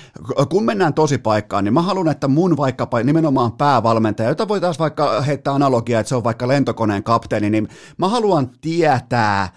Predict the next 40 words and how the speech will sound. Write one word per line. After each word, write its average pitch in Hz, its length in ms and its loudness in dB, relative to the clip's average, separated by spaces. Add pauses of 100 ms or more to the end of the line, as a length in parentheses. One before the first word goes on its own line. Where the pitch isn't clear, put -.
(200)
tosi 151 260 2
paikassa, 113 580 -2
kun 117 120 -2
mennään 123 260 2
johonkin 117 280 -2
turbulenssiin 110 760 -2
tai 104 140 -2
johonkin 110 280 -2
vastaavaan. 117 500 -2
Mä 170 60 -2
haluan 226 240 -4
tietää, 151 280 -4
että 123 120 -8
mun 147 120 -2
kapteeni 117 600 -2 (280)
on 123 220 2
käynyt 113 540 0 (160)
sen 123 200 -2
turbulenssin 117 640 0
aikaisemminkin 101 680 0
läpi. 107 260 -2
Mä 139 100 0
haluan 185 260 0
tietää, 156 420 0
että 110 120 -4
se 143 100 0
on, 135 100 -4
sillä 156 240 -4
on 175 220 0
kokemusta, 135 580 -2
sillä 139 240 -2
on 139 160 2 (320)
kymmeniä 156 520 2
tuhansia 135 580 0
lentokilometrejä. 123 880 0
Mä 143 180 2
en 147 60 0
halua 147 320 2
nähdä 135 280 0
mitään 120 400 0